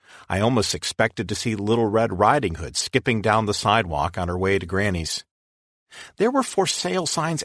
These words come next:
everywhere. The timber market was terrible, the stock market had just crashed, and the economy was depressed.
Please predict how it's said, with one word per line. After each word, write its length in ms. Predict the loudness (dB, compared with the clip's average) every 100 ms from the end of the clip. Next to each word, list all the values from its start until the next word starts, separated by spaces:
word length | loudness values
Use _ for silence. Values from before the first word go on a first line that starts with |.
| -6
everywhere. 680 | 0 2 4 2 2 -4 -12 _ _ _ _ _ _
The 80 | -10
timber 360 | -2 0 2
market 360 | 4 4 2 -2
was 180 | -6 -6
terrible, 580 | 0 4 4 4 -2 -4 _ _ -8
the 60 |
stock 480 | -6 0 2 2 0
market 300 | 0 0 -2
had 120 | -8
just 360 | 0 0 0 -2
crashed, 480 | 2 2 2 -2 -4
and 120 | 0 2
the 100 | 0
economy 540 | -2 -6 -4 -2 0
was 200 | 0 0
depressed. 600 | -4 0 2 2 0 -6